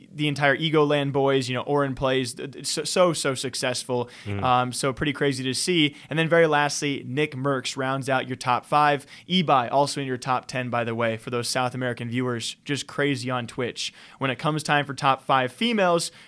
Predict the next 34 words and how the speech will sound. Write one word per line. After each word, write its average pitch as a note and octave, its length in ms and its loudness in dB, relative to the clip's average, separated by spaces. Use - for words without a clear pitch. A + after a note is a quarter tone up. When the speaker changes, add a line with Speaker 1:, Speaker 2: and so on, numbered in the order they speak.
Speaker 1:
no D3 200 2
surprise D#3+ 460 0
for - 80 -10
the E3+ 80 -4
top D3+ 320 0
two. D#3 300 -2
They C3+ 100 0
were B2+ 80 0
battling C3+ 400 2
back C3 240 0
and C3 120 -6
forth C#3 300 -2
all C3 180 4
Speaker 2:
Mm-hmm. C3+ 100 0
Speaker 1:
year B2+ 140 0
long. D#3+ 360 4
Valkyrae D#3+ 720 2
takes D3+ 320 0
your D#3 80 0
Speaker 2:
And D3 60 -2
Speaker 1:
number C#3 240 0
one D3 180 0
spot. D3 460 2
Speaker 2:
I'm F#2+ 100 -6
guessing G#2+ 220 0
the A2 60 0
second A#2 260 0
one A2+ 80 0
is G#2+ 60 -4
Pokey? B2 400 0
Speaker 1:
You C3 240 0
are C3 140 6
correct. D3+ 420 4
Speaker 2:
Oh, F3+ 220 6